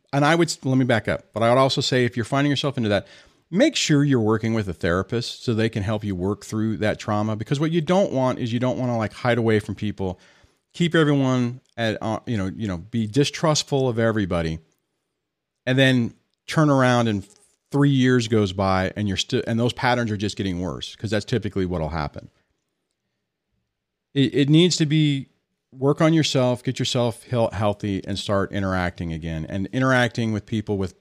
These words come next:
with healthy boundaries, with a healthy self-respect, being able to validate or ha-, do self-validation so that you don't need someone else to say, "Oh, you're an awesome person,"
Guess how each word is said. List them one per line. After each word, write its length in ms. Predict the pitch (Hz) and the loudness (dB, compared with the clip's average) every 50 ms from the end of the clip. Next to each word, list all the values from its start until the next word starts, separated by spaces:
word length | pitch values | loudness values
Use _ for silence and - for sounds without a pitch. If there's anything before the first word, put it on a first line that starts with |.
| _ _ _ | _ _ _
with 140 | - 95 90 | -12 -12 -6
healthy 320 | - 131 131 127 - 123 | -2 0 0 0 0 -2
boundaries, 640 | 113 107 107 107 107 104 98 101 101 98 92 - - _ _ _ _ _ _ _ _ _ _ | -2 0 0 0 0 -2 -2 -2 -2 -2 -4 -6 -8 _ _ _ _ _ _ _ _ _ _
with 160 | - 110 98 | -12 -8 -6
a 60 | - 98 | -4 -2
healthy 560 | 92 120 120 117 - 120 113 107 107 104 - | 0 0 0 0 0 -2 -2 0 -2 -2 -4
self-respect, 1080 | - - - - 110 104 101 - - 95 95 90 - - - 117 110 110 101 - - - _ _ _ _ _ _ _ _ _ _ _ _ _ _ _ _ _ _ _ _ _ _ _ _ | -8 -8 -4 -2 0 -2 -2 -4 -6 -6 -6 -4 -4 -2 0 2 2 2 0 -4 -10 -20 _ _ _ _ _ _ _ _ _ _ _ _ _ _ _ _ _ _ _ _ _ _ _ _
being 200 | - 127 131 131 | -4 0 2 2
able 260 | 131 127 117 113 113 | 2 2 2 2 0
to 100 | 104 107 | 0 0
validate 540 | 95 95 104 107 110 110 104 107 104 104 92 | 0 2 2 2 2 2 2 0 0 0 0
or 140 | 78 98 92 | 0 -2 -2
ha-, 180 | - 110 104 - | -2 -4 -4 -4
do 160 | 98 104 95 | -4 -4 -4
self-validation 1080 | - - 127 110 101 - 113 107 101 98 92 95 98 104 107 - - 107 101 101 95 | -2 -2 -2 -2 -2 0 0 0 2 2 0 0 0 0 -2 -2 -4 -6 -6 -6 -6
so 140 | - - 98 | -6 -8 -6
that 80 | 92 | -6
you 100 | 92 92 | -6 -6
don't 340 | 95 95 - 113 107 107 95 | -6 -4 -4 -2 -2 -2 -4
need 560 | 127 113 107 110 110 110 107 107 107 101 95 - _ _ _ _ _ _ _ _ _ _ _ _ _ _ _ _ _ | -4 -4 -2 0 0 0 0 0 -2 -4 -6 -8 _ _ _ _ _ _ _ _ _ _ _ _ _ _ _ _ _
someone 320 | - - - 123 117 113 | -6 -2 0 0 0 0
else 280 | 110 107 107 104 98 95 | 0 0 0 0 -2 -2
to 120 | - - | -4 -6
say, 280 | 101 - - 104 98 95 | -4 -2 -2 -2 0 0
"Oh, 140 | - 139 160 | 0 0 0
you're 180 | 160 151 151 | 2 2 2
an 60 | 151 147 | 2 2
awesome 300 | 143 143 135 - 143 131 | 2 0 0 -2 -4 -6
person," 580 | - - 151 151 143 - 110 104 104 98 101 | -4 -2 -2 -2 -2 -2 -4 -4 -4 -6 -8